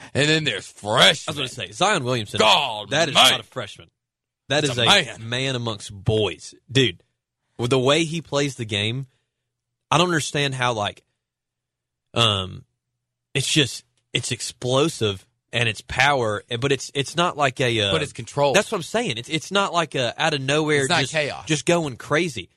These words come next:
Speaker 2: which is a, a lot of times at that size and a person jumping that high and doing those things, you're like,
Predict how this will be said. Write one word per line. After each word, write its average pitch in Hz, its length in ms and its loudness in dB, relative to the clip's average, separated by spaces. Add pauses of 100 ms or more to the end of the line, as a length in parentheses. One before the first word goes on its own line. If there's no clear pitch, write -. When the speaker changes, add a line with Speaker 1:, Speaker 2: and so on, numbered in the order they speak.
(360)
Speaker 2:
which 143 200 2
is 135 120 2
a, 139 60 2
a 127 160 2
lot 151 180 2
of 143 60 -10
times 143 220 -4
at 107 80 -12
that 135 160 -2
size 131 280 -2
and 110 80 -8
a 101 40 -12
person 117 320 -6
jumping 117 320 -4
that 107 140 -2
high 113 260 0
and 101 120 -4
doing 117 200 0
those 101 200 -4
things, 101 300 -4
you're 107 100 -2
like, 101 240 0